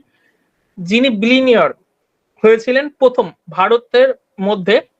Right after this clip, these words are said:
ফোর্বস একটা ম্যাগাজিন বেরোয় বিশ্বে, সেখানে তাকে বিলিয়নিয়ার হিসেবে দেখানো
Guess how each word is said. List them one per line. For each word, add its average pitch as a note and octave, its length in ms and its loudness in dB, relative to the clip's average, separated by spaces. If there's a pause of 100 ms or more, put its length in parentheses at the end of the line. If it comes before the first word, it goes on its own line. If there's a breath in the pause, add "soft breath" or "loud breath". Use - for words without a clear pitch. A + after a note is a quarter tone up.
(120)
ফোর্বস C4+ 340 -4
একটা G#3+ 280 -4
ম্যাগাজিন F#3+ 560 -4
বেরোয় G3+ 280 -2 (120)
বিশ্বে, F#3 420 -2 (320)
সেখানে B3 400 -2
তাকে A3+ 260 -2
বিলিয়নিয়ার F3+ 440 -2
হিসেবে G3 300 0
দেখানো D3+ 360 -4